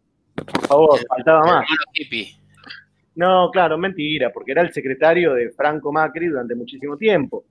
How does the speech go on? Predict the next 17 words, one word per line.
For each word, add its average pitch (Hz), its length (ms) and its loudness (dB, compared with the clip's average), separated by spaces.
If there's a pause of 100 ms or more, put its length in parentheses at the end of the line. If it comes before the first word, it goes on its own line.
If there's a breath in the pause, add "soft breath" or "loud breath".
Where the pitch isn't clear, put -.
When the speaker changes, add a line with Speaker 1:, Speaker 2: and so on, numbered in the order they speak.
(180)
Speaker 1:
O - 60 -20
sea, 131 120 0
que 117 80 -2
no 139 100 0
es 147 100 -2
una 131 100 -4
persona 123 360 -4
que 123 160 -4
no 151 460 4
sabía 135 600 0
nada 131 680 4 (400 soft breath)
y 135 120 -10
que 143 160 0
papá 135 300 2
era 143 80 4
un 135 140 -4
fenómeno. 117 440 -4